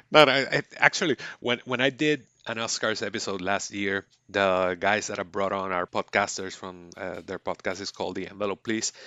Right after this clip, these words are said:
and they, they said when, during the intro, they said, "We can rattle out all the Best Picture winners in, in sequence," and they went back and forth, one and the other, and they, they mentioned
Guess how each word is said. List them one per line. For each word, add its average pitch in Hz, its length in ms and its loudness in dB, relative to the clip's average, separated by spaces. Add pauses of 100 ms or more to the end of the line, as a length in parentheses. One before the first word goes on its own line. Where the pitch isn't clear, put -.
(240)
and 98 140 -6
they, 104 240 4
they 113 320 0
said 110 260 4
when, 98 200 0 (200)
during 98 220 2
the 95 100 0
intro, 104 280 -4
they 107 80 -2
said, 113 260 -2 (360)
"We 123 140 4
can 135 380 4 (200)
rattle 110 380 6
out 110 280 4 (420)
all 127 240 6
the 110 100 2
Best 104 260 0
Picture 113 280 -6
winners 107 420 0
in, 98 200 -16
in 104 100 -8
sequence," 95 440 -4
and 92 140 -10
they 101 120 0
went 107 260 -2
back 101 240 4
and 95 120 -4
forth, 104 340 -2 (200)
one 110 220 0
and 107 120 -4
the 104 100 4
other, 107 180 4
and 98 160 -2
they, 95 180 0 (520)
they 98 240 -4
mentioned 98 420 -6